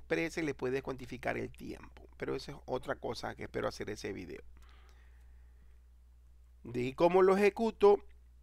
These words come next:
Lo ejecutas de igual forma, le pones en este caso uno patrón y te va a correr lo que tú marcaste en la parte de configuración de acá. Ya sabemos lo que es el preset, ya sabemos lo que es el crucero, ya sabemos lo que es el patrón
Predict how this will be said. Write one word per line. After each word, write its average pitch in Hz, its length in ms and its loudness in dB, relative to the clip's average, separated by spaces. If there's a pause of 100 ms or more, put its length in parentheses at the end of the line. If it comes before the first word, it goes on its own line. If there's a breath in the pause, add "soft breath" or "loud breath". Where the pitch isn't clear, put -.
(300)
Lo 131 220 2
ejecutas 143 520 -2
de 139 60 -2
igual 139 260 2
forma, 160 580 2
le 107 160 -4
pones 127 480 -2
en 117 80 -4
este 113 220 -6
caso - 460 -2
uno 151 440 2
patrón 170 640 0
y 190 140 -6
te 190 180 -2
va 147 300 4
a 190 80 -2
correr 156 500 0
lo 143 200 -2
que 123 120 -4
tú 123 220 -8
marcaste 127 640 -2
en 120 80 -2
la 107 80 0
parte 110 380 -6
de 107 100 -8
configuración 104 840 -8
de 98 60 -8
acá. - 200 -14 (1200 loud breath)
Ya 113 80 -6
sabemos 127 360 -2
lo 131 100 0
que 135 120 -4
es 135 60 0
el 139 80 0
preset, 151 560 0
ya 107 80 -12
sabemos 120 360 -6
lo 127 140 -4
que 127 100 -4
es 131 60 -4
el 131 120 -2
crucero, 156 580 -2
ya 113 160 -6
sabemos 120 440 -6
lo 135 100 -4
que - 80 -6
es 135 60 -4
el - 40 -14
patrón 202 440 4